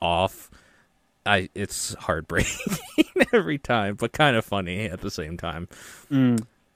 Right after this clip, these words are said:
Speaker 1: That Mega Man kid, though, I felt so bad for him. Holy <laughs> shit, people were mad. <laughs>
Speaker 2: Oh, man, one of the questions one of the contestants got was, uh, how many Chaos Emeralds are there in most Sonic games?
Speaker 1: Mm-hmm.
Speaker 2: And he had never played a Sonic game before.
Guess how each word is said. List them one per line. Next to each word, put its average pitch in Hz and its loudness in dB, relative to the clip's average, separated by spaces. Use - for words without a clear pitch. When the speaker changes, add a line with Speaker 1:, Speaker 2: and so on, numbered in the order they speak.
Speaker 1:
That 120 8
Mega 113 8
Man 104 4
kid, 101 -2
though, 98 4
I 107 4
felt 104 2
so 107 6
bad 117 8
for 107 4
him. 110 2
Holy 123 6
<laughs> - -
shit, - 6
people 160 0
were 123 2
mad. 170 4
<laughs> - -12
Speaker 2:
Oh, 127 6
man, 135 6
one 135 6
of 156 6
the 151 4
questions 131 2
one 120 0
of 120 -2
the 117 -4
contestants 107 -8
got 107 2
was, 101 -4
uh, 98 0
how 113 0
many 120 4
Chaos 117 2
Emeralds 113 0
are 107 4
there 104 2
in 104 -2
most 101 0
Sonic 107 2
games? 139 0
Speaker 1:
Mm-hmm. 101 -6
Speaker 2:
And 120 2
he 120 0
had 113 2
never 110 2
played 107 2
a - -6
Sonic 101 0
game 98 -4
before. 92 -8